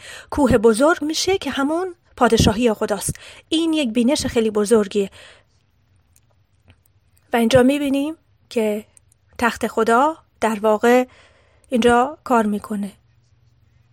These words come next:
شمارهٔ یک میگه کل دولت بشری از نمرود تا ضد مسیح تحت حکمرانی آسمان‌ها توسط خدای آسمان‌ها بودن و خواهند بود. نمرود اولین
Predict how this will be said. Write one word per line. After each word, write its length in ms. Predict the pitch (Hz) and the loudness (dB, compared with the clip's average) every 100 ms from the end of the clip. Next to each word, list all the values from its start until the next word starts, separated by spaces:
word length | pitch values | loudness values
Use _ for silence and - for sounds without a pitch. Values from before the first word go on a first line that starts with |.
| _ - | _ -14
شمارهٔ 380 | - 226 233 | -2 0 2
یک 300 | 233 311 330 | 2 2 2
میگه 180 | 240 277 | 0 0
کل 380 | 285 359 311 240 | -2 0 2 2
دولت 540 | 214 226 247 262 226 - - - | 4 4 2 2 -2 -2 -10 -4
بشری 400 | 180 233 233 247 | -2 0 2 2
از 220 | 214 - - _ | 0 -4 -14 _
نمرود 460 | 233 220 226 311 254 | 2 4 2 0 0
تا 160 | 233 | -2
ضد 320 | 202 233 220 226 | 0 -2 0 -2
مسیح 520 | 214 214 - 330 - - - - - _ _ _ | -2 -4 -4 -6 -6 -20 -20 -20 -20 _ _ _
تحت 340 | - 302 262 254 | -2 0 0 0
حکمرانی 800 | 220 226 233 240 226 226 254 302 | 0 -2 -2 -2 2 2 2 0
آسمان‌ها 800 | - 226 - 240 226 220 220 320 | 0 -2 -4 -2 -2 -2 -2 -4
توسط 600 | 240 226 214 - 294 247 | -2 -4 -2 -4 -2 -2
خدای 520 | - 240 247 320 302 | -2 -2 2 4 4
آسمان‌ها 640 | 285 262 269 269 254 269 302 | 0 0 -2 -2 0 -2 -4
بودن 380 | 285 302 320 320 _ - | -4 0 0 -2 _ -6
و 60 | 233 | -2
خواهند 480 | 233 - 285 226 | -2 -2 0 0
بود. 240 | 196 196 - _ _ _ - _ _ _ _ _ - | -2 -12 -16 _ _ _ -20 _ _ _ _ _ 0
نمرود 420 | 269 269 311 330 | 4 4 2 0
اولین 640 | 262 220 233 233 254 233 | -2 0 0 0 0 -2